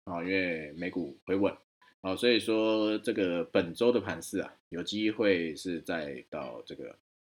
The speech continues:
万六之上。啊，目前有分析师指出，指数上看是一万六，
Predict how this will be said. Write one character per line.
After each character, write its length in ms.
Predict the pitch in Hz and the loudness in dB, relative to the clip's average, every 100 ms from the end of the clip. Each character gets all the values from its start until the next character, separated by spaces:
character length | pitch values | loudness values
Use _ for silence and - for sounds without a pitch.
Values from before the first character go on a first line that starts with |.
| - | 0
万 140 | 110 | 4
六 140 | 104 | 4
之 140 | 90 85 | 2 0
上。 240 | 92 85 - _ _ | -4 -4 -8 _ _
啊， 240 | 78 71 | -12 -8
目 120 | 87 | -8
前 220 | 98 87 80 | -6 -8 -8
有 180 | 71 - | -10 -8
分 120 | 98 | -6
析 160 | 104 | -4
师 200 | 101 110 | -2 -4
指 120 | 101 - | -6 -8
出， 280 | - 92 | -6 -4
指 240 | 90 90 82 | -4 -8 -6
数 200 | 123 107 | -4 -2
上 220 | 104 98 | -2 -4
看 220 | 104 95 | -4 -6
是 180 | 90 85 | -6 -6
一 120 | 78 | -4
万 320 | 107 98 95 87 | -2 -2 -4 -8
六， 120 | 95 | -6